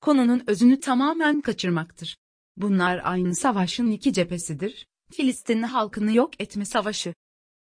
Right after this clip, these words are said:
Gazze, açlık ve bombulamalar yoluyla yok olmayla karşı karşıya.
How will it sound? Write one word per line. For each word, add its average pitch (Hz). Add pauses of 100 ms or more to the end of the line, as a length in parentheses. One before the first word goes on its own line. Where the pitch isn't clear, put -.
Gazze, 180 (240)
açlık 302
ve 190
bombulamalar 175
yoluyla 180
yok 226
olmayla 190
karşı 180
karşıya. 170